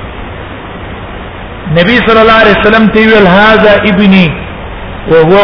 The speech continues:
غلام كاتب.» «اے الله نبی، دا زما زوی دی او دا الک دی، په کتابت باندې پوهېږي،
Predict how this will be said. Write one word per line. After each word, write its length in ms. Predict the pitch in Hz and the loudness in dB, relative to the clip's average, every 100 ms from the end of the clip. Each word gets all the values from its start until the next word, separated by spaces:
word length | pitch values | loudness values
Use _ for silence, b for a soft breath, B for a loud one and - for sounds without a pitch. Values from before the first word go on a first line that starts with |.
| 180 | 4
غلام 380 | 190 196 208 202 185 - | 2 4 4 4 2 2
كاتب.» 420 | 190 185 185 175 - - - - - - - - - - - | 2 2 2 0 -2 -8 -12 -14 -14 -14 -14 -14 -14 -8 0
«اے 100 | 175 202 202 | 2 4 4
الله 200 | 208 202 190 | 4 4 2
نبی، 140 | 196 | 2
دا 140 | 202 202 175 | 2 2 2
زما 180 | 190 180 | 2 2
زوی 160 | 160 196 | 0 0
دی 240 | 220 233 220 151 - - - - - - | 2 2 2 0 -6 -12 -14 -14 -12 -6
او 160 | 160 160 | 0 2
دا 140 | 185 202 185 | 2 2 2
الک 240 | 180 214 - 208 | 2 2 0 0
دی، 100 | 214 202 | 0 0
په 40 | 165 | -2
کتابت 460 | 185 190 180 202 208 202 | 0 0 2 2 0 0
باندې 240 | 196 190 180 | 2 2 2
پوهېږي، 340 | 156 190 214 | 2 0 2